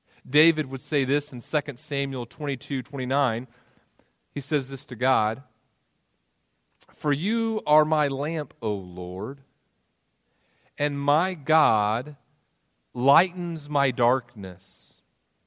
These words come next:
Uh, what, what do we see when we're talking about God as light? Well, first of all, and we see this in John as well, we understand that for God to be light,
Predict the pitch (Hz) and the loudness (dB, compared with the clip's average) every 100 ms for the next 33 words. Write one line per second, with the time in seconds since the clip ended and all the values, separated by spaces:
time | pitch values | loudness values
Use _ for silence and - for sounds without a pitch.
0 | _ _ _ _ _ _ - 226 170 175 | _ _ _ _ _ _ -12 -10 -4 -4
1 | 180 208 202 190 147 - 196 175 165 151 | 0 0 0 -4 -6 -6 -2 0 -2 -2
2 | 147 170 160 143 139 143 147 - 147 147 | 0 2 2 2 4 4 4 2 2 4
3 | 151 151 196 214 175 156 139 170 160 151 | 0 0 -2 -2 2 6 6 6 2 -8
4 | 139 180 156 147 120 143 151 139 151 156 | -10 -6 -6 -6 -4 0 0 0 4 4
5 | 143 170 190 - 165 156 156 147 _ _ | 4 0 -2 -6 -2 -2 -2 -6 _ _
6 | _ - 160 165 143 160 190 208 170 160 | _ -6 -4 -4 4 8 8 6 2 -2
7 | 147 160 160 143 | 4 8 8 6